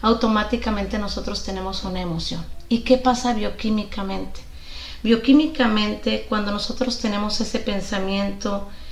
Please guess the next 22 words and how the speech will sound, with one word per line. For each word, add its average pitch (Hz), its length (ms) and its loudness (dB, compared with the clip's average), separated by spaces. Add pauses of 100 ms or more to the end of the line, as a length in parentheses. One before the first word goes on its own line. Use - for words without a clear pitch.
(720)
y 226 160 6
se - 200 4
convierte 214 500 2
en 226 80 4
esa 214 260 0
emoción, 196 600 0
se 220 180 -2
va 220 140 2
directamente 233 1200 2 (300)
a 202 120 2
nuestro 214 300 0
cerebro 196 560 -2
límbico. 180 600 -4 (200)
Porque 240 340 2
¿qué 277 160 4
hace 269 220 2
el 247 80 2
cerebro 208 420 0
límbico? 190 520 -4
Tiene 254 340 6
la 254 140 8
obligación, 196 640 0